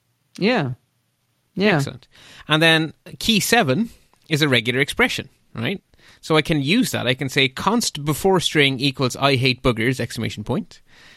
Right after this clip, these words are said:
Speaker 2: Const after string equals before string dot replace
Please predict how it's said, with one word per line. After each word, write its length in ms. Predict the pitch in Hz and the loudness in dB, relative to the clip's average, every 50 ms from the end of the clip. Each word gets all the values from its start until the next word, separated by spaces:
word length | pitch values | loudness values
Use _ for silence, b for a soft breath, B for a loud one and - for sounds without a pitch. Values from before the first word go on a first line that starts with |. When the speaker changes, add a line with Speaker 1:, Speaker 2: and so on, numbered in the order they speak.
| b b _ | b b _
Speaker 2:
Const 420 | - - 185 202 202 180 - - - - | -4 0 0 0 0 0 -4 -6 -4 0
after 380 | 151 180 240 240 - - 147 127 | 2 2 2 2 2 0 -2 -2
string 460 | - - - 139 123 117 117 120 120 | -2 -2 0 2 2 2 2 0 -2
equals 580 | - 151 160 - - - 113 120 143 170 165 | -2 -4 -4 -4 -2 -2 -2 0 0 -2 -4
before 420 | - - 135 - - 185 190 208 196 | -4 -6 -6 -2 0 2 2 2 0
string 440 | - - - 185 175 170 160 143 131 | 0 -2 -2 0 2 2 2 2 2
dot 260 | 120 147 151 - 135 | 2 2 2 2 0
replace 840 | 131 123 - - 190 156 117 160 202 - - - - - - - | -4 -2 0 0 2 2 2 0 -2 -4 -8 -10 -12 -14 -18 -20